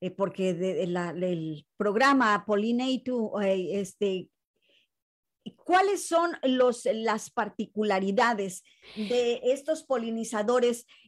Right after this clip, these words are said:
que hay en la región? Como dices, hay plantas que son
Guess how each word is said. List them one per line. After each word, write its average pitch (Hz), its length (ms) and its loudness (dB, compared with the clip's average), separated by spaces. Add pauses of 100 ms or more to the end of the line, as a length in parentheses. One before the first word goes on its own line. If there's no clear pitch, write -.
(120)
que 233 160 4
hay 226 220 2
en 226 80 0
la 202 120 2
región? 196 540 -2 (160)
Como 262 240 0
dices, 320 360 0
hay 330 200 4
plantas 302 560 0
que 254 120 2
son 277 260 2